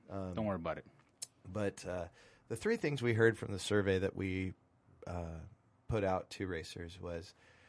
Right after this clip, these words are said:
Speaker 1: they wanted increased or better features on the course if,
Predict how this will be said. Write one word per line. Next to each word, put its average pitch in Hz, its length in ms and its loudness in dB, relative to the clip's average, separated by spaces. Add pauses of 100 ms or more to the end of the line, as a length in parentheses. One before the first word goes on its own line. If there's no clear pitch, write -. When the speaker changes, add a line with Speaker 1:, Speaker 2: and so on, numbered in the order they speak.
(340)
Speaker 1:
they 110 180 2
wanted 123 380 0
increased 110 680 -2
or 101 100 -6
better 98 300 -2
features 98 480 -6
on 101 100 -6
the 113 80 -6
course 95 420 -6
if, - 80 -12